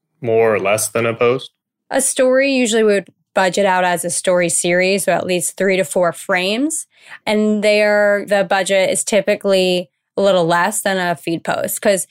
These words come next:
Speaker 2: a feed post might be something where they're putting together an entire photo shoot, or the, if it's a recipe pairing, they're, they're making an entire meal and, and taking photos, where in their stories,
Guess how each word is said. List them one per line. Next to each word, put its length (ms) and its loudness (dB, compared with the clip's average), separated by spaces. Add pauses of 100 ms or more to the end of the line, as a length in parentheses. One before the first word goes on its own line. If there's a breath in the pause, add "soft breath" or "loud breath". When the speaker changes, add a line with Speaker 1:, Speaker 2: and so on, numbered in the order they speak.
(220 loud breath)
Speaker 2:
a 60 -2
feed 260 -2
post 360 2
might 320 -2
be 300 0
something 400 -2
where 140 0
they're 120 0
putting 280 -2
together 280 0
an 60 0
entire 420 0
photo 280 0
shoot, 400 0
or 160 2
the, 180 0
if 100 -8
it's 140 -4
a 100 0
recipe 460 -2
pairing, 440 0
they're, 260 0 (260 loud breath)
they're 140 2
making 360 0
an 80 -2
entire 400 0
meal 360 2
and, 240 -6
and 180 -4
taking 320 -4
photos, 500 -2 (300 loud breath)
where 600 0
in 140 0
their 140 0
stories, 720 0